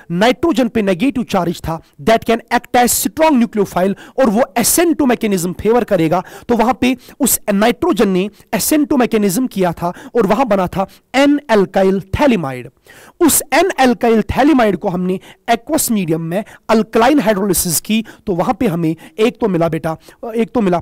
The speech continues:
potassium salt of phthalic acid और हमें मिला था प्राइमरी अमाइन। और मैंने फिर नोट में कहा कि सारे प्राइमरी अमाइन बना सकते हैं, लेकिन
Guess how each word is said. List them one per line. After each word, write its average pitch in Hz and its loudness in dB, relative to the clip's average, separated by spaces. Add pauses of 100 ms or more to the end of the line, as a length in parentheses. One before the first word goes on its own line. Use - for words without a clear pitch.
(120)
potassium 247 0
salt 180 0
of 160 -4
phthalic 196 -2
acid 254 -2 (280)
और 208 0 (220)
हमें 262 2
मिला 151 -2
था - -10
प्राइमरी 220 0
अमाइन। 185 -2 (260)
और 220 2
मैंने 214 0
फिर 208 -4
नोट 208 -2
में 254 0
कहा 185 -2 (260)
कि 226 -2
सारे 269 2
प्राइमरी 202 0
अमाइन 180 0 (280)
बना 226 2
सकते - -2
हैं, 175 0
लेकिन 190 -2